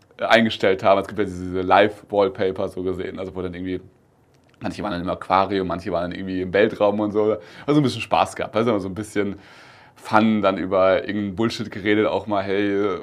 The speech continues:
weiß nicht, wie war's Wochenende und was habt ihr für coole Filme gesehen?“ Weißt du, also, es muss ja nicht immer rein Business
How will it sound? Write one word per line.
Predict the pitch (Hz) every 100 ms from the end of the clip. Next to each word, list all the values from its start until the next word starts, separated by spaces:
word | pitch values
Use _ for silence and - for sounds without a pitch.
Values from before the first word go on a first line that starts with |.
| - -
weiß | 98 -
nicht, | 101 92 -
wie | 95
war's | 95 -
Wochenende | - 104 95 101 98 98
und | 92 95
was | - -
habt | -
ihr |
für | 92 98 95
coole | - 104
Filme | 95 - 101
gesehen?“ | 98 95 98
Weißt | 104 117
du, |
also, | 104 98 - - -
es | -
muss | 131 131
ja |
nicht | 107 95
immer | 95 92
rein | 92 101 101 - -
Business | 120 - 87 -